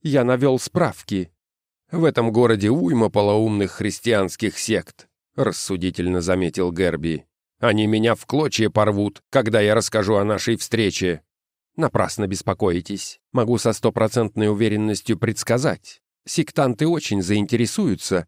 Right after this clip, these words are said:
и соберутся здесь, дабы увидеть меня собственными глазами. А потом? Потом я сотворю чудо, и мы обзаведёмся последователями». «И какое же чудо вы намерены явить?» «Могу превратить воду в вино».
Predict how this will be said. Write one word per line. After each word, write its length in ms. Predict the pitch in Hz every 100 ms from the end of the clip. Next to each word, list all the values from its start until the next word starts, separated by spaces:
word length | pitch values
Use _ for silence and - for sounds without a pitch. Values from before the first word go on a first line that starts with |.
| -
и 100 | 214
соберутся 640 | - 147 107 101 - 101
здесь, 600 | 90 87 104 - - - -
дабы 300 | 135 101 113
увидеть 460 | 113 113 107 110
меня 240 | 117 120 104
собственными 760 | - 120 - 110 113 110 117
глазами. 640 | 107 120 120 117 92 98 85 _ _ _
А 160 | - 98
потом? 760 | - 104 - 92 101 117 117 - _ _ _ _
Потом 300 | 120 - 104
я 140 | 98
сотворю 440 | 90 92 92 87 78
чудо, 560 | - 123 139 117 107 - _
и 100 | -
мы 140 | 190 202
обзаведёмся 680 | 98 92 98 87 165 190 -
последователями». 1120 | 95 - 90 87 104 117 120 117 113 107 - _ _ _
«И 140 | -
какое 360 | - 104 127 120
же 140 | 101
чудо 340 | 107 - 104 98
вы 120 | 113
намерены 480 | 117 123 123 120 120
явить?» 640 | 123 123 127 120 - - _ _ _ _
«Могу 320 | 107 95 107
превратить 720 | 101 98 90 87 175 208 - -
воду 460 | 110 90 85 107
в 60 | 127
вино». 520 | 127 180 165 90 -